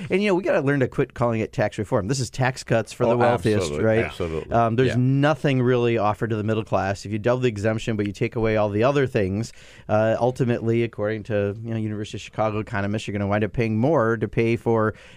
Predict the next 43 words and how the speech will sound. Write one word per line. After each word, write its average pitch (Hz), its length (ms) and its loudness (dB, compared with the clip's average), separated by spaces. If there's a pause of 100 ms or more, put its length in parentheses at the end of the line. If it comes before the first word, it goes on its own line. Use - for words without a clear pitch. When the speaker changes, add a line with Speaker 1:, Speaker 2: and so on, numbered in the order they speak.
Speaker 1:
his 143 240 2
tax 110 400 0
cuts, 98 340 0
for 107 160 -2
the 104 140 0
estate 120 360 0
tax 110 360 0
cut, 101 400 -2
for, 110 380 -2 (300)
uh, 101 220 -2
the 101 80 -4
pass-through, 120 640 0
all 127 120 2
the 131 80 2
other 117 140 0
things 95 260 0
he 110 80 2
wants 107 260 0
to 101 60 2
Speaker 2:
Alternative 92 80 2
Speaker 1:
do. 98 80 4
Speaker 2:
minimum 90 280 -2
tax, 156 200 0 (140)
Speaker 1:
Right. - 100 -20
Speaker 2:
getting 80 180 -4
rid 76 160 -4
of 78 60 -4
Speaker 1:
Exactly. 80 340 -4
Speaker 2:
that, - 80 -14
the - 80 -8
whole 135 100 -4
Speaker 1:
Yeah. 107 120 -2
Speaker 2:
thing. 92 140 -8
No, 90 180 -6
it 117 80 0
is. 85 240 -2
It's 98 140 -10
just 131 200 -8
a 117 60 -14
series 120 320 -8
of 80 100 -12
tax 87 260 -6
cuts - 280 -10